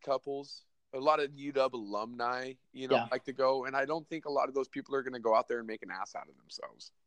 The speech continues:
Speaker 2: I sure hope so. Yeah, I hope they come ready to, ready to be loud and stay engaged, even, even with a late game.
Speaker 1: I don't see why they wouldn't.
Speaker 2: Okay,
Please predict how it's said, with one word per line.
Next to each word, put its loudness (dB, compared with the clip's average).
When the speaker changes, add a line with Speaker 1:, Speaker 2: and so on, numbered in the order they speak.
Speaker 2:
I 10
sure 10
hope 6
so. -6
Yeah, 6
I 10
hope 8
they 0
come 0
ready 0
to, 2
ready 0
to -6
be -2
loud 2
and -10
stay -6
engaged, -6
even, -8
even -10
with -8
a -6
late -8
game. -14
Speaker 1:
I 12
don't 4
see -6
why -2
they -6
wouldn't. -10
Speaker 2:
Okay, 4